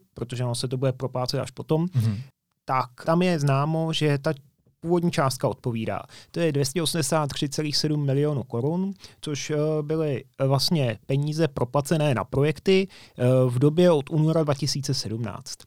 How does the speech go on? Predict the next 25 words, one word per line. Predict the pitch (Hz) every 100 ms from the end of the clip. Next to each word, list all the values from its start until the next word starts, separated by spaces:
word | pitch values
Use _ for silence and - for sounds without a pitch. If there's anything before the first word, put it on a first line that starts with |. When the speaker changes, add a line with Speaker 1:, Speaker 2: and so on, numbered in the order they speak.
| _
Speaker 2:
Do | 135
dneška. | 110 107 - 95 - _ _ _ 135
Speaker 1:
Do | 113
dneška. | 110 107 - - - - -
Důležité | 185 220 247
je | 240
to | 226 226
datum, | 196 - 196 160
eh, | 127 127 -
od, | 139 -
eh, |
února | 131 143 139 160 170 131 107
dva | 123
tisíce | 170 190 180
sedmnáct, | 151 110 135 180 196 196 - - - - -
kdy | 135 165 165
vstoupila, | 151 165 143 175 175 165 127 -
eh, | - -
v | 135
platnost, | - 147 143 165 151 -
eh, | 139 139 143
novela | 143 139 156 156 151 -
o | 120 98
střetu | - - 160 190 147
zájmů, | 110 113 156 196 208